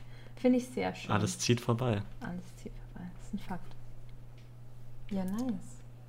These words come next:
Speaker 2: Ja, was, was ging,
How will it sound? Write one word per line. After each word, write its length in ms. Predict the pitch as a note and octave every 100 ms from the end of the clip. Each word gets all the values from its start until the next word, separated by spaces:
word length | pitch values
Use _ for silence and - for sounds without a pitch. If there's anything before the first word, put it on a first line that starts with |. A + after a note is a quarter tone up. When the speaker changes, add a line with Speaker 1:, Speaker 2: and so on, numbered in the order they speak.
| - - - - - - - - - - - - - - - - - - - - - - - - -
Speaker 2:
Ja, 200 | - C3+
was, 240 | G#2+ G#2+ -
was 160 | A#2
ging, 220 | - A2+